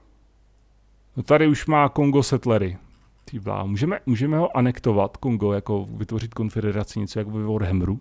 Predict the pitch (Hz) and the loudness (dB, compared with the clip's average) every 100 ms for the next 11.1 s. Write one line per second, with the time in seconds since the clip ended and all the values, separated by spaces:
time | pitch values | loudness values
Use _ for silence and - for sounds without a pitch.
0 | - 104 - - 104 95 - - - 101 | -6 -6 -4 -4 -4 -6 -8 -8 -4 -2
1 | 90 113 - 117 107 107 113 107 - 117 | -4 -8 -6 -6 -6 -8 -6 -6 -8 -14
2 | - - - - - - - 117 190 208 | -14 -14 -14 -14 -14 -16 -8 -2 0 0
3 | - 156 165 131 101 127 135 127 - 151 | 0 0 4 4 2 0 -4 -6 -4 -2
4 | - 117 113 98 90 - 110 - 131 120 | -2 -2 -2 -2 -6 -8 -10 -4 -2 -2
5 | 117 139 139 123 127 123 120 120 - 123 | -2 -2 -2 0 0 0 -2 -4 -2 -2
6 | 117 123 127 117 127 120 120 117 - 127 | 0 0 -4 -6 -4 -4 -6 -4 0 0
7 | 127 - - _ _ _ _ - 110 120 | 0 -6 -20 _ _ _ _ -8 0 2
8 | 113 113 113 123 120 107 104 - - 104 | 2 2 0 0 2 2 0 -4 -4 -2
9 | 95 104 120 _ _ _ - 107 135 117 | -2 -4 -8 _ _ _ -8 0 0 0
10 | - - 117 107 110 113 110 104 101 92 | -6 -4 -2 -2 0 2 4 4 2 -2